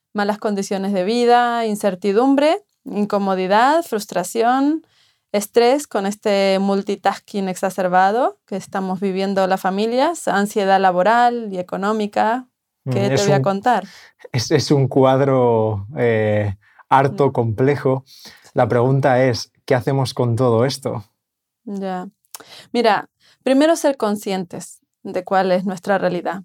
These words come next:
Speaker 1: Mm, yo diría que la casuística es enorme. Hay familias que están literalmente gozando de estos días juntos.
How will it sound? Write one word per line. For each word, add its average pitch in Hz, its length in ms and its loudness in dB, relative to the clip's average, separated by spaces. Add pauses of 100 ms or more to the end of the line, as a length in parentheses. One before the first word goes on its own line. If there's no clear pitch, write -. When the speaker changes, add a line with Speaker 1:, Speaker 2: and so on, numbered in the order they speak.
(140)
Speaker 1:
Mm, 180 320 -12 (320)
yo 220 240 2
diría 262 260 2
que 269 140 -2
la 214 160 0
casuística 269 580 -4
es 269 140 -2
enorme. 214 480 0
Hay 208 180 2
familias 208 720 2 (340)
que - 80 -8
están 226 260 0
literalmente 208 760 0
gozando 190 720 0
de 180 80 0
estos 180 240 -6
días 180 240 -4
juntos. 240 720 0